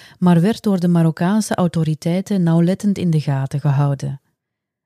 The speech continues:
Zijn connecties met intellectuelen en andere kunstenaars, en niet te vergeten zijn lange haren, wekten bij het regime de indruk dat hij een communist was.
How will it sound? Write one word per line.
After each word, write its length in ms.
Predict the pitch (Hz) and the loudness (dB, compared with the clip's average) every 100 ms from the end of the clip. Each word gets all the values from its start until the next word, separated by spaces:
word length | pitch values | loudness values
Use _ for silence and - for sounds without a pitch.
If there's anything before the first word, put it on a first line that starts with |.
| _ | _
Zijn 260 | 156 170 | 0 0
connecties 480 | 165 175 170 - 185 | 2 2 0 -2 -4
met 200 | 175 165 | -2 -2
intellectuelen 1000 | 175 165 170 156 170 156 147 180 196 196 | -2 0 -2 -2 0 2 2 2 2 2
en 180 | 165 151 | 0 -2
andere 360 | 151 180 190 170 | 0 0 0 -2
kunstenaars, 800 | 147 139 - 156 180 226 - - - - - | -4 -4 -4 -2 -2 -4 -8 -14 -20 -20 -12
en 260 | - 156 151 | -2 0 2
niet 200 | 160 - | 0 -2
te 80 | 156 | -4
vergeten 480 | 147 151 151 156 | -2 -2 -2 -2
zijn 240 | 143 147 147 | 0 2 2
lange 200 | 151 151 | 2 0
haren, 540 | 139 160 175 175 185 - - - _ | 0 0 0 0 -2 -4 -16 -20 _
wekten 340 | 170 202 - 196 | -2 -2 -2 0
bij 180 | 190 | 2
het 140 | 165 165 | 0 0
regime 520 | 160 147 170 220 214 | -2 0 2 2 2
de 100 | 165 | 0
indruk 480 | 196 208 202 202 - | 0 0 0 -4 -4
dat 180 | 175 - | -6 -2
hij 260 | 151 147 | 0 0
een 260 | 147 147 - | -2 -4 -4
communist 560 | 156 151 151 170 - | -2 0 2 0 -4
was. 360 | - 139 - | -10 -12 -16